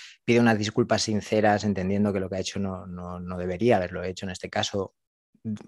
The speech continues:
bajo ninguna justificación, la recuperación es básicamente continuar adelante. Quiero decir,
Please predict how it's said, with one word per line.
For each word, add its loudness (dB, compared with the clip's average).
bajo -2
ninguna 2
justificación, -6
la 4
recuperación 4
es 4
básicamente 2
continuar -2
adelante. 2
Quiero -12
decir, -6